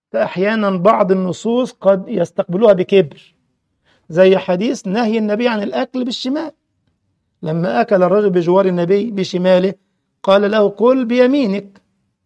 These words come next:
قال: "لا أستطيع"، قال: "لا استطعت"، في الرواية ما قالها إلا كبرا، قال: "ما استطعت"، قال: "ف-، فيبست يده"، أي شلت،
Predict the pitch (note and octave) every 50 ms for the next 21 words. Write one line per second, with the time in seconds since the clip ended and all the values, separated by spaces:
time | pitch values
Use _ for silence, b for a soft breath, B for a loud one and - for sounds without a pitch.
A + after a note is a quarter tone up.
0 | _ _ _ _ _ _ _ _ _ _ - F#3+ G#3 G#3+ A3+ A3+ B3 B3+ C#4 B3+
1 | A#3 - - - G#3+ G3+ - A3+ B3 A3+ G3 D3+ - _ _ _ _ _ _ _
2 | _ _ _ _ _ _ _ _ _ _ _ _ _ _ _ _ _ _ _ _
3 | _ _ _ _ _ - F#3 G#3 A3+ A#3 A#3 A3+ A3 G#3+ G#3 A3+ A#3 - - _
4 | G#3+ G3+ G3 - G#3+ G3+ F#3 - - - - _ - G3+ F#3+ F#3 G3 G3+ A3+ B3+
5 | C4 C#4 C4+ C4+ A3+ F#3+ G3+ A3 A#3 A3+ - G3 G3 G#3+ A3 G3+ A#3+ A#3 A#3 A3+
6 | G#3 G3+ F#3+ - G3+ G3 E3+ E3 D#3 D3+ C#3+ D#3 E3 - _ _ _ _ _ _
7 | _ _ - G3 G#3+ B3 B3+ C4 B3 A#3+ A#3 C4 A#3 - _ - G#3+ G#3 G#3 B3+
8 | C4+ C4+ C4 C#4 C4+ _ _ _ _ _ _ _ _ - A3 A#3+ B3 B3 A#3 A3+
9 | G#3+ - - A3+ A#3+ A#3+ A#3+ A#3 - - - G3 G3 G#3+ A#3 A#3 A#3 G#3+ F#3+ -
10 | G#3 F3 - F3 F#3 F3+ E3 C#3 C#3 C#3 - - F#3 F3+ - - G3 F#3 E3+ D3
11 | C#3+ C3+ - _ _ _